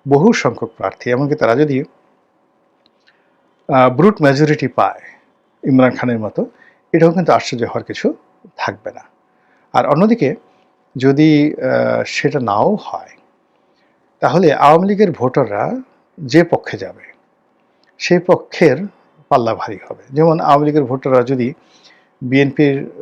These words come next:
উপর বিরাগ হয়, বিএনপিকে একটা উচিত শিক্ষা দিতে চায় এবং জামাতকে ভোট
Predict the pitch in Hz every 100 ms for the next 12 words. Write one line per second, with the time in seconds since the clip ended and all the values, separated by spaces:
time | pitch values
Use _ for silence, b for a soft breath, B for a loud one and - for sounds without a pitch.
0 | - 131 135 120 110 120 117 113 - -
1 | _ - 117 113 170 _ _ _ _ _
2 | _ 139 131 135 135 127 139 123 131 -
3 | 123 - 110 101 104 - 101 143 - _
4 | _ 220 151 147 135 143 - 117 98 113